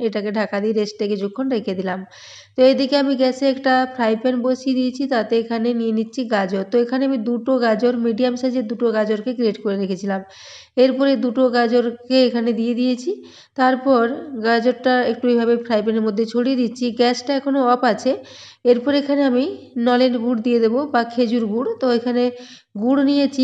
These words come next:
আমি প্রায় ওয়ান ফোর্থ কাপ পরিমাণে। তো গুড়টা প্রথমে দিয়ে দিলাম, তারপর হাতে করে এই গাজরের সাথে গুড়টা আগে খুব ভালো করে মিশিয়ে নেব। তাহলে এই গাজরের থেকে অনেকটাই জল বেরিয়ে আসবে, তাহলে এটাকে মিশিয়ে নিতে সুবিধা হবে। তো দেখুন, এরপর আমি গুড়টা খুব ভালো করে একটু পাত্রটা পরিষ্কার করে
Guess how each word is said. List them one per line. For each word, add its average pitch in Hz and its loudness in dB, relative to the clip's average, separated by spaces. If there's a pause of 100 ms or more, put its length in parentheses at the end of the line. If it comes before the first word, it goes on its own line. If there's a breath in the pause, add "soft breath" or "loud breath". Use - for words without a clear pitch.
আমি 240 0
প্রায় 240 0
ওয়ান 240 2
ফোর্থ 220 -2
কাপ 277 -4
পরিমাণে। 185 0 (360 loud breath)
তো 262 0 (120)
গুড়টা 269 2
প্রথমে 247 0
দিয়ে 233 0
দিলাম, 233 0
তারপর 247 -2
হাতে 214 -2
করে 247 2
এই 233 2
গাজরের 233 2
সাথে 233 -2
গুড়টা 214 -4
আগে 220 -2
খুব 226 -8
ভালো 202 -2
করে 214 -2
মিশিয়ে 226 -2
নেব। 190 -4 (540 loud breath)
তাহলে 269 2 (120)
এই 254 4
গাজরের 233 2
থেকে 247 0
অনেকটাই 233 0
জল 220 2
বেরিয়ে 240 4
আসবে, 233 -2
তাহলে 240 -2
এটাকে 220 -4
মিশিয়ে 220 -2
নিতে 220 -2
সুবিধা 220 -4
হবে। 185 -6 (500 loud breath)
তো - -2
দেখুন, 262 4
এরপর 254 0
আমি 247 2
গুড়টা 233 -2
খুব 240 -4
ভালো 220 -2
করে 214 -4
একটু 226 -6
পাত্রটা 208 -6
পরিষ্কার 214 -4
করে 240 -4